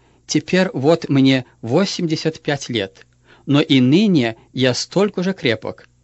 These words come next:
как и тогда, чтобы воевать и выходить и входить. Итак, дай мне сию гору, о которой говорил Господь в тот день, ибо ты слышал в тот день, что там живут сыны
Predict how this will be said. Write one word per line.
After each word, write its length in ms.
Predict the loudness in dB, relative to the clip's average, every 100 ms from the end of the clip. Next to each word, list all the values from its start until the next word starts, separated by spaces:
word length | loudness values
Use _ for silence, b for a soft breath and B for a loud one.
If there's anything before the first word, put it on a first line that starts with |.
| _ -2
как 220 | -2 -2
и 40 |
тогда, 440 | -6 -6 -6 -8 -10 _ _ B B
чтобы 380 | -10 -2 2 2
воевать 640 | 4 4 4 2 2 -6 -12 b b
и 100 | -2
выходить 720 | 0 2 0 0 -2 -2 -6 _ _
и 60 | -10
входить. 600 | -6 -6 -6 -10 -12 -18 _ _ _ b b -4
Итак, 480 | -4 0 -2 -2 -12
дай 300 | -2 2 4
мне 280 | 4 4 2
сию 320 | -4 -4 -4 -2
гору, 380 | -4 -4 -6 _ b b b
о 80 | -4
которой 460 | -4 -2 -2 0
говорил 360 | -2 -2 0 -2
Господь 600 | -2 -6 -2 -2 -2 -8 b
в 100 | -14
тот 180 | -6 -6
день, 400 | -4 -4 -4 -12 _ _ B B
ибо 240 | -4 -2 0
ты 300 | 0 0 -2
слышал 460 | -6 -6 -4 -6
в 100 | -4
тот 140 | -6 -2
день, 320 | -2 -2 -6 _ _ b b
что 260 | -12 -4 -2
там 340 | 2 2 2
живут 440 | -4 -4 -2 -4 -8
сыны 520 | -6 -2 0 -2